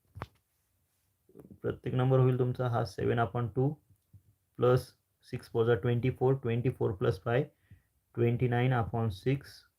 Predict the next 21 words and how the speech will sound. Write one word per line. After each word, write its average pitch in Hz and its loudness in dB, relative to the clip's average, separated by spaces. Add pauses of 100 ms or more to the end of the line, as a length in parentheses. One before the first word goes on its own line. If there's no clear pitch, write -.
(280)
multiply 113 2 (760)
टू 123 -2
टू 127 -2
जा 120 4
फोर, 123 2
फोर 117 -2
प्लस 113 -2
वन, 127 2 (1200)
फाईव्ह 110 0
upon 123 0 (100)
टू 131 0 (640)
divide 120 4
four 117 -4
टू 123 0
जा 120 4
एट, 123 2
एट 120 -4
प्लस 123 -4
थ्री, 139 -2
इलेवन 113 2
upon 127 0